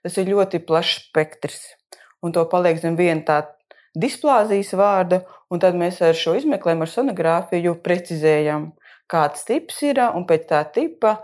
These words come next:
ā, pasaka to bojājuma smagumu, un tas at-, tālāk atkal nosaka ārstēšanas taktiku. Tas var attīstīties, ā, bērnam esot vēl puncī, gan dzimšanas laikā, gan arī pirmās dienas, nedēļas pirmos mēnešus pēc dzimšanas.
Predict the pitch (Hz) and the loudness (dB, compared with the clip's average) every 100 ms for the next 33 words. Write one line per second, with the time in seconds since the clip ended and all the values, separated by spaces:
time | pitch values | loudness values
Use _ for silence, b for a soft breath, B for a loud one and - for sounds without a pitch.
0 | B B B - 156 160 160 170 175 165 | B B B -8 -4 -2 -2 -2 -4 0
1 | 160 156 165 170 156 160 156 156 151 151 | 0 2 2 2 2 0 -2 -4 -6 -6
2 | 160 - 208 320 240 240 208 190 175 175 | -8 -8 -4 -2 0 0 0 -4 -4 -2
3 | 196 185 175 - 170 160 156 - 160 160 | -2 -4 -6 -2 0 -2 -4 -8 -4 -4
4 | 170 170 160 156 - 160 160 160 151 160 | -6 -8 -10 -8 -4 -4 -2 -4 -6 -8
5 | 160 - 156 - - _ - _ b b | -8 -8 -8 -12 -20 _ -20 _ b b
6 | 170 185 165 - 185 160 170 170 165 156 | -6 0 0 0 -4 -4 -6 -2 2 0
7 | 160 - 156 156 156 160 _ _ _ _ | -2 -4 -2 -2 -6 -12 _ _ _ _
8 | _ 170 170 170 156 160 175 156 147 151 | _ -2 0 2 0 0 0 0 -2 -2
9 | 151 175 - 311 320 - _ _ _ B | -4 -4 -4 -2 -4 -8 _ _ _ B
10 | - 160 156 165 185 - 302 254 226 247 | -6 -4 -2 -2 -4 -4 -4 0 -2 0
11 | 262 180 175 175 175 165 190 180 170 160 | 0 0 -2 -4 -4 -4 -4 -2 -2 -4
12 | 156 180 208 214 185 180 180 180 165 165 | -6 -4 -2 -2 -6 -6 -2 0 -2 -4
13 | 185 - 185 175 160 165 165 190 175 - | -8 -2 -2 -2 -4 -6 -4 -2 -4 -2
14 | 170 165 160 196 180 294 143 - | -2 0 -4 -4 -2 -2 -4 -10